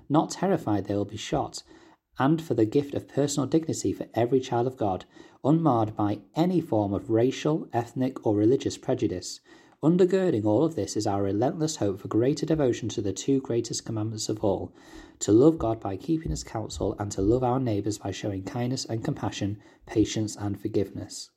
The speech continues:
close quote. I mean, that quote was just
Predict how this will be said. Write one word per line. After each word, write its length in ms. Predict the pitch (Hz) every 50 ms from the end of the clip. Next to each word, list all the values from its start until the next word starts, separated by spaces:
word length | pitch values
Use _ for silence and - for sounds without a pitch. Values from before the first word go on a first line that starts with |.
| _
close 320 | - - 104 95 92 92 -
quote. 380 | - - 104 90 95 - - - _ _ _ _ _ _ _ _ _ _ _ _ _ _ _ _ _ _ -
I 60 | 123
mean, 260 | 127 120 120 117 120 -
that 440 | - 104 113 147 151 151 151 - -
quote 540 | - - 143 131 104 92 - - - - - -
was 300 | - 104 101 92 90 -
just 400 | - 98 87 80 - - -